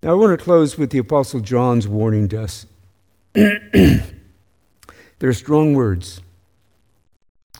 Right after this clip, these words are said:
but they have to be taken very seriously. "Dear friends, let us love one another, for love comes from God. Everyone who loves has been born of God and knows God. Whoever does not love does not know God."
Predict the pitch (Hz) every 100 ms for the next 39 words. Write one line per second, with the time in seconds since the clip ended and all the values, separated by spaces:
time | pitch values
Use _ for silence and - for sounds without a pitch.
0 | - 120 120 117 123 117 117 120 117 107
1 | 98 - 110 92 85 - 82 - - _
2 | _ _ _ _ _ _ 139 143 - 160
3 | 165 156 160 175 165 151 165 160 151 139
4 | 139 127 127 127 117 139 - 131 120 120
5 | 107 110 101 87 80 - - _ _ _
6 | _ _ _ _ _ - 135 156 151 160
7 | 143 139 127 165 143 135 - 123 107 120
8 | 110 156 175 165 131 - 101 - 92 85
9 | 85 - 120 156 180 - - 82 80 80
10 | 120 127 131 113 107 143 214 - 113 95
11 | 87 95 - - _ _ - 110 139 185
12 | - 131 113 98 87 95 82 71